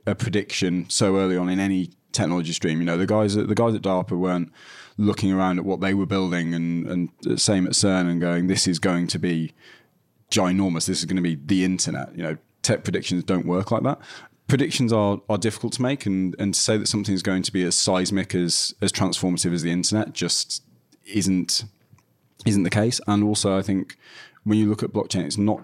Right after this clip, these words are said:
a, a universal platform in the way that the internet is. It's not something that's a utility service in the same way. So the breadth of applications just aren't,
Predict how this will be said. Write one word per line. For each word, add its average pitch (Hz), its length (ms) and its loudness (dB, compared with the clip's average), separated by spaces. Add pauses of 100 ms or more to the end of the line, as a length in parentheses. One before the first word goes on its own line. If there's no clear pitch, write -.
a, 92 460 0
a 95 80 2
universal 92 580 2
platform 85 360 -2
in 82 40 0
the 82 80 -2
way 80 300 0
that 73 160 -4
the 82 100 0
internet 78 340 -2
is. 76 100 -4
It's - 120 -6
not - 160 -2
something 85 160 0
that's - 140 -4
a 87 40 -2
utility 87 600 -2
service 107 420 0
in 104 100 0
the 95 60 -2
same 107 280 0
way. 120 240 2
So 85 420 0 (420)
the 95 240 2 (220)
breadth - 320 -2
of 87 80 -2
applications 87 1080 -4 (100)
just - 240 -4
aren't, 80 320 -2